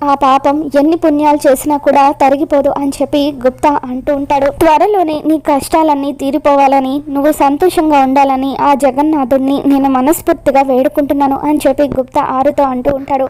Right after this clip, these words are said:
మరోవైపు పూజ పూర్తి కావడంతో పిల్లలందరూ కూడా బాగి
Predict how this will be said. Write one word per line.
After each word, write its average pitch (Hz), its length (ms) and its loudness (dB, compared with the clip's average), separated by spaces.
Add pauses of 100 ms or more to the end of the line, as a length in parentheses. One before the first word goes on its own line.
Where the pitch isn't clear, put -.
(440)
మరోవైపు 302 560 0 (360)
పూజ 381 140 2 (160)
పూర్తి 311 240 0
కావడంతో 285 640 0 (340)
పిల్లలందరూ 320 580 4
కూడా 285 220 2
బాగి 269 380 -2